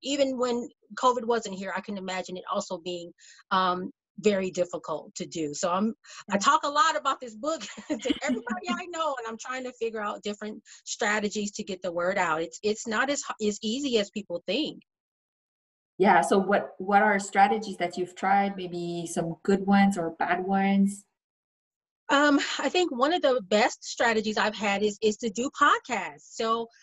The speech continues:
Speaker 1: I've been able to connect with people that, um, have podcast shows that are about writing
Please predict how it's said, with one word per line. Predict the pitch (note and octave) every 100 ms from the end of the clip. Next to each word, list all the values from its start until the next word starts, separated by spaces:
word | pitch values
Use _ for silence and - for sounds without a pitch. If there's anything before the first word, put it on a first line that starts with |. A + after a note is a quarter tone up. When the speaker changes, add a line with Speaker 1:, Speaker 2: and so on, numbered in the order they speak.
| _
Speaker 1:
I've | G#3+ A3
been | C4 -
able | A3+ A#3+ C#4+
to | D4+
connect | - A#3+ G#3 F#3+ A#3 - _ _ -
with | A3+ A3 G#3+ _ _
people | A#3 A3+ A#3+ A#3
that, | G3+ F#3+ G3 G3+ - _
um, | G3 G3 G3
have | G#3 F#3+
podcast | - G#3+ A#3 - A#3 A#3
shows | - G3+ G3+ A#3 A#3 _ - -
that | G3 G3
are | G3
about | F#3 F#3+ F3+
writing | E3 F3 F#3 G#3+